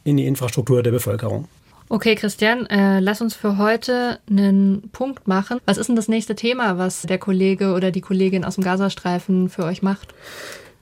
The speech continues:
Speaker 1: Das große Thema ist die Frage, wie sich die Lage der Menschen entwickelt. Wir hoffen, dass einfach schnell Hilfe reinkommt. Das, was momentan kommt, reicht nicht und das werden sie für uns beobachten. Wir haben eine ganz kleine Geschichte, bei der ich hoffe, dass wir sie unterbringen, von einem Jungen, der dort jeden Abend für die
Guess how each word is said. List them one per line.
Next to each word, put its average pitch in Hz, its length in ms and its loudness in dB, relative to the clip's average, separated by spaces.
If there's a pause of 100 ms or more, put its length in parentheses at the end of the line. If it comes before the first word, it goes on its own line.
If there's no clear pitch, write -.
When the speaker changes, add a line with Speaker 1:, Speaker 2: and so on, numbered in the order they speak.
(100)
Speaker 1:
Das - 140 0
große 147 260 2
Thema 156 280 4
ist 139 200 -2
die 131 140 2
Frage, 127 400 2
wie 135 80 2
sich 127 120 -2
die 131 100 0
Lage 120 260 2
der 123 100 2
Menschen 123 240 2
entwickelt. 147 460 0
Wir 123 80 2
hoffen, 123 260 0
dass 120 100 -2
einfach - 320 -4
schnell 139 360 2
Hilfe 127 320 0
reinkommt. 143 560 0 (120)
Das, 127 160 -2
was 123 160 0
momentan 120 360 0
kommt, 117 400 -4 (100)
reicht 123 300 -2
nicht 160 160 0
und 117 100 -2
das - 240 -4 (180)
werden 123 240 2
sie 127 80 0
für 127 100 -4
uns 120 140 -4
beobachten. 143 480 -2 (500)
Wir - 60 -8
haben 110 80 0
eine 107 120 0
ganz 107 180 0
kleine 131 260 2
Geschichte, 127 320 -2
bei 110 120 0
der 127 80 2
ich - 100 -2
hoffe, 120 160 0
dass 113 160 -4
wir 113 80 0
sie 110 140 -2
unterbringen, 135 560 2 (320)
von 127 140 -4
einem 113 160 0
Jungen, 139 360 4
der 120 100 0
dort 110 360 -2
jeden 120 240 0
Abend 110 280 -2
für 110 200 -2
die 101 240 -2